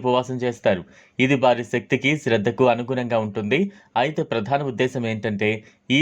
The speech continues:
దినం మనసులో ఉండే అహంకారాన్ని, కోపాన్ని, లోభాన్ని వదిలేసి శాంతియుతమైన ఆధ్యాత్మిక స్థితిని పొందడం కూడా పరిగణించవచ్చు. మన శరీరాన్ని నియంత్రించడం, మన మనసును ఒకే బిందుపై నిలిపివేయడం, ఇవన్నీ ఉపవాసం ద్వారా సాధ్యమవుతాయి.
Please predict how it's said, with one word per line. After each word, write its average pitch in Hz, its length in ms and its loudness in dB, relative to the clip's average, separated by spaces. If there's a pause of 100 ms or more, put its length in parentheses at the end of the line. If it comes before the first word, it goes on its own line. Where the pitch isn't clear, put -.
(120)
దినం 120 220 2 (300)
మనసులో 143 420 0
ఉండే 123 200 2
అహంకారాన్ని, 123 640 0 (140)
కోపాన్ని, 117 480 2 (160)
లోభాన్ని 117 540 0
వదిలేసి 104 420 -2 (460)
శాంతియుతమైన 143 840 0 (140)
ఆధ్యాత్మిక 123 680 0 (120)
స్థితిని 151 440 2
పొందడం 104 320 0 (240)
కూడా 131 160 4 (100)
పరిగణించవచ్చు. 120 640 -4 (440)
మన 131 100 2 (140)
శరీరాన్ని 131 480 0
నియంత్రించడం, 131 580 -4 (400)
మన 131 100 2 (120)
మనసును 127 360 -2 (320)
ఒకే 131 160 2 (120)
బిందుపై 123 360 2 (160)
నిలిపివేయడం, 120 580 0 (480)
ఇవన్నీ 156 340 2 (320)
ఉపవాసం 151 520 2
ద్వారా 135 200 6 (100)
సాధ్యమవుతాయి. 127 640 0